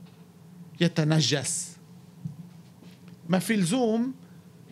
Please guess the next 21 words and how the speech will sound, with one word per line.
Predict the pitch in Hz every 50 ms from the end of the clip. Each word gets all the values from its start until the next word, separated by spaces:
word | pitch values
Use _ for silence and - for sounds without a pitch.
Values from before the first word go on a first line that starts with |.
| - - - - - - - - - - - - - - - - - - - - - - - - - - - - - - - - - -
لا | 143 175 220 247
الشريعة | 202 - - - 214 214 214 233 220 208 175 170
تحكم | 170 - 175 - - - 180 175 165
عليه | 156 147 151 151 147 143 139
ولا | 139 160 170 170 156
حدا | - - 156 143 139
يحكم | 135 131 127 - - - 139 131 131
عليه، | 131 139 147 156
تصرفاته | 160 - 226 214 - 240 226 208 202 202 185 - 190 180 165 156 160 - 160 165 165 -
تحكم | 185 - - - - 123 120
عليه، | 113 110 110 - - - - - - - - - - - -
نفسيته | 196 196 185 - - - 226 220 220 214 202
تحكم | 190 190 - - - - 143 131 123
عليه، | 117 120 120 113 127 - - - - - - - - - - - - - - - - - - - -
ردات | 170 202 196 160 185 226 220 175
فعله | - - 220 202 202 196
بتحكم | 180 - - 165 - - - 156 139 131
عليه. | 123 123 120 120 117 117 - - - - - - - - - - - - - - - - - - - - - - - - - - - - - - - - - - 147
دغري | 139 247 240 226 240 233 220
الإنسان | 214 190 196 190 185 175 - 196 196 196 190 190
بينفر | 151 147 220 240 233 214 - - 240 254 269 262